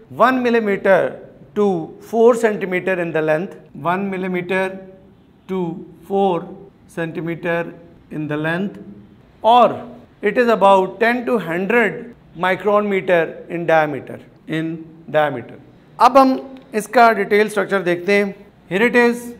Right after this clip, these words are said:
यहाँ पे एक ये मसल फाइबर है और <clears throat>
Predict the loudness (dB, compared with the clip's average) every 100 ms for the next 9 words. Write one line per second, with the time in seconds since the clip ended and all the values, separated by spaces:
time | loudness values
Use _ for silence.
0 | -20 -20 -20 -10 -2 -2 0 0 -2 -4
1 | -4 0 2 0 -2 -8 -6 -4 -2 -2
2 | 0 2 2 -2 -10 -20 -20 _ -8 0
3 | 6 6 6 6 4 2 -8 -16 -20 -20
4 | -20 _ _ -14 -12 -12 -12